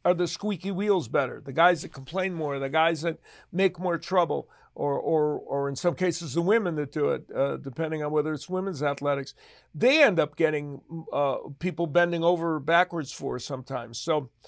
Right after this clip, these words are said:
uh, it never ceased to amaze me that he had such trouble with the judges, but that one was the, uh, portent of things to come, and luckily he did get a chance to win the world title, and, uh, did, uh, against Alan Minter,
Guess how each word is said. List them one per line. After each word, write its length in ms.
uh, 320
it 200
never 220
ceased 320
to 80
amaze 340
me 140
that 160
he 160
had 180
such 280
trouble 320
with 180
the 100
judges, 440
but 220
that 200
one 220
was 240
the, 200
uh, 120
portent 580
of 300
things 320
to 100
come, 400
and 240
luckily 480
he 160
did 280
get 160
a 60
chance 340
to 100
win 160
the 80
world 320
title, 320
and, 220
uh, 220
did, 480
uh, 560
against 340
Alan 300
Minter, 460